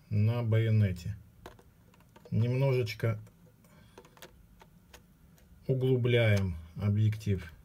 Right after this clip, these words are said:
в байонете и поворачиваем до щел-, до щелчка против часовой стрелки.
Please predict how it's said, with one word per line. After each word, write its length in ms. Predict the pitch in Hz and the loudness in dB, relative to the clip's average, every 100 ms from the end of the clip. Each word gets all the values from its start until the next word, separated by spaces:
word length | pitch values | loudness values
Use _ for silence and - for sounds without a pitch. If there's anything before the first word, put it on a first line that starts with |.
| - | -10
в 100 | 101 | -6
байонете 720 | 98 107 113 147 170 170 151 - - - - _ _ - - _ | -2 0 0 0 -2 -2 -4 -6 -20 -20 -20 _ _ -6 -6 _
и 100 | 160 | -6
поворачиваем 640 | 151 139 135 131 - 123 117 | 0 2 2 2 0 -2 0
до 120 | 117 | -2
щел-, 260 | - 113 | -2 -2
до 160 | 110 110 | 0 0
щелчка 460 | 110 117 107 135 131 | 0 -4 -4 -4 -2
против 400 | 117 120 113 98 | -2 -2 -2 -6
часовой 420 | - - 98 101 | -8 -4 -2 -2
стрелки. 460 | - 87 - - | -4 -8 -8 -14